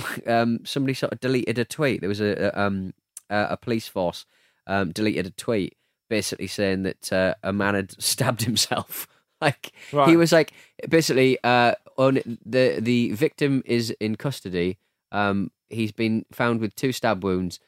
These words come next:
Speaker 1: Um, he is the only, uh,
Speaker 2: Suspect.
Speaker 1: he's the only suspect in the case. It's like, what? <laughs>
Speaker 2: Right, yeah.
Speaker 1: And then they
Speaker 2: That is
Speaker 1: deleted it,
Speaker 2: confusing.
Speaker 1: realising that it was nonsense.
Speaker 2: If, what's the name of that co-, that emailer?
Speaker 1: Who's Alex?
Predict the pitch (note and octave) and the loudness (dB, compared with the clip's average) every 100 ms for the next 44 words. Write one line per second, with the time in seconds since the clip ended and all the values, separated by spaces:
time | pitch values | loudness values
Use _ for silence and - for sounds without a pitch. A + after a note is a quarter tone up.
0 | _ - F#2+ F2+ G2 A2+ G2+ G#2 G#2 G#2+ | _ -8 -4 -2 0 0 0 -2 -2 -2
1 | G#2 G2+ G2 - F#2 F#2 F2+ F2+ - - | 0 0 -2 -4 -4 -2 0 -2 -4 -2
2 | C#3+ B2+ - G2 A2+ B2 A2+ - A#2+ - | -2 -2 -4 -4 -2 0 0 -2 -8 -8
3 | F#2+ F#2 F2+ A#2 F2 D#2+ - A#2+ C3+ _ | -8 -6 -4 -2 -4 -6 -10 -6 -6 _
4 | _ _ _ _ _ _ - C#3 G3+ - | _ _ _ _ _ _ -10 -8 -6 -6
5 | - - - D3+ E3 C#3+ C3+ C#3+ B2 - | -6 -6 0 6 8 8 6 4 2 -2
6 | B2 D3 D3+ G#2+ G2+ G#2 C#3+ C3 F#2+ F2+ | 0 2 4 4 4 4 4 4 4 2
7 | F2 E2+ E2+ D#2+ D#2+ - C#2 F2 - E3+ | 0 -2 -4 -6 -10 -12 -10 -10 -8 -2
8 | A#3+ A3+ A3 A3+ A3+ A3+ G#3+ G3+ - G#3+ | 0 2 2 2 2 2 2 0 0 2
9 | F#3+ F3+ G3+ G3 G#3 G#3 C#3+ F#3 D3+ - | 4 2 2 0 2 0 0 -2 -4 -4
10 | - - | -12 -20